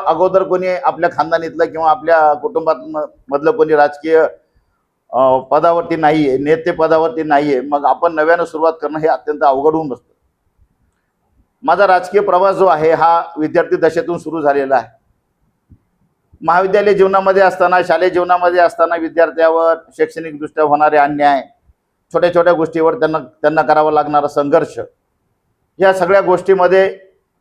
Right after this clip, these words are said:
ह्या परिस्थितीची चीड यायची, त्याच्यातूनच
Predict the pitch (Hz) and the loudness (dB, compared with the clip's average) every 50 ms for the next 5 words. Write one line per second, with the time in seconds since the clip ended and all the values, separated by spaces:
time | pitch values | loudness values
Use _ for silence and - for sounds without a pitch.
0 | _ - 143 180 180 175 147 165 170 175 170 170 185 180 175 175 170 175 175 - | _ -6 -2 0 0 0 0 0 0 0 0 2 0 0 0 0 -2 -4 -2 0
1 | 170 175 175 175 175 180 175 175 175 170 170 160 160 - - 160 170 170 180 180 | 0 2 4 4 4 2 2 0 -2 -2 -2 -2 0 0 0 0 -2 -2 0 0
2 | 175 175 - | -2 -2 -8